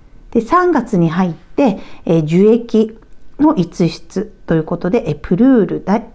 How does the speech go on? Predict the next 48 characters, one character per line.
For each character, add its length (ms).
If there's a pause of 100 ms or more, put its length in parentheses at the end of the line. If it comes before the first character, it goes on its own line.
大 220
体 300
気 200
温 200
が 120
十 300
度 100
ぐ 120
ら 100
い 80
の 100
時 260
に、 200 (240)
え、 80
こ 140
う 40
樹 160
液 240
が 120
出 120
て 100
く 120
る 120
ん 120
で 80
す 160
が、 180 (320)
プ 140
ル 200
ー 60
ル。 160 (420)
四 220
月 300
に 140
入 180
っ 20
て、 380 (100)
萌 260
芽、 300 (100)
デ 200
ブ 260
ー 20
ル 120
マ 240 (120)
ン 40
で 100
す 160
ね。 260